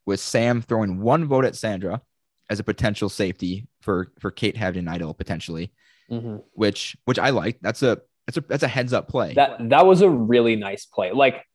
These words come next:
Speaker 2: for a second there, I was wondering if Sandra was gonna go home, 'cause we didn't see, like, a discussion on splitting,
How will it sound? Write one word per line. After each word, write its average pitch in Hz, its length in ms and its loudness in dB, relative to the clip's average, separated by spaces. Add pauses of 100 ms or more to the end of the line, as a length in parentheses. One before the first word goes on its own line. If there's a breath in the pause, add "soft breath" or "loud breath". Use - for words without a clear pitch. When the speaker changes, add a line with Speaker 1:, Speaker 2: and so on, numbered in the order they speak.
Speaker 2:
for 226 160 10
a 220 40 6
second 196 400 4
there, 135 160 4
I 131 120 6
was 156 180 6
wondering 117 300 -2
if 104 80 -12
Sandra 110 280 -8
was 104 120 -14
gonna 98 180 -18
go 101 160 -10
home, 110 260 -6 (160)
'cause 107 160 -4
we 127 120 4
didn't 120 200 2
see, 110 200 -4
like, 104 200 -2
a 107 80 -6
discussion 101 520 -10
on 98 220 -10
splitting, 98 640 -8